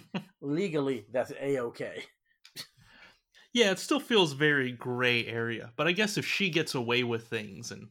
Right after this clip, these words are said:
Speaker 1: like, doesn't get caught, I guess they'll be fine.
Speaker 2: Yeah. Yeah. All right, um,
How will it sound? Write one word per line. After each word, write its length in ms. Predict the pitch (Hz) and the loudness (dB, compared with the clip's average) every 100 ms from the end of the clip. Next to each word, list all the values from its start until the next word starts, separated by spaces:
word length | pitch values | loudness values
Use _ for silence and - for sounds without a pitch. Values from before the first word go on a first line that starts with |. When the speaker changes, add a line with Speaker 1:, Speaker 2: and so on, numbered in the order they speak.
| - | -14
Speaker 1:
like, 180 | 110 - _ _ | -16 -16 _ _
doesn't 280 | 131 120 123 | -4 -2 -4
get 160 | 135 - | -6 -2
caught, 340 | 143 170 208 | 0 2 0
I 80 | 131 | -2
guess 220 | 156 208 | -2 -4
they'll 100 | - | -6
be 120 | 113 | -8
fine. 340 | - - - 160 _ _ _ _ _ _ _ _ _ _ _ _ | -10 -12 -10 -12 _ _ _ _ _ _ _ _ _ _ _ _
Speaker 2:
Yeah. 200 | 127 107 - _ _ _ _ _ _ _ _ _ _ _ _ _ 165 _ | -12 -12 -14 _ _ _ _ _ _ _ _ _ _ _ _ _ -20 _
Yeah. 80 | - - _ _ _ _ _ _ - - _ _ - - - | -20 -20 _ _ _ _ _ _ -20 -20 _ _ -20 -20 -10
All 80 | 170 | -8
right, 120 | 165 | -4
um, 380 | - 196 214 208 | 0 0 0 -2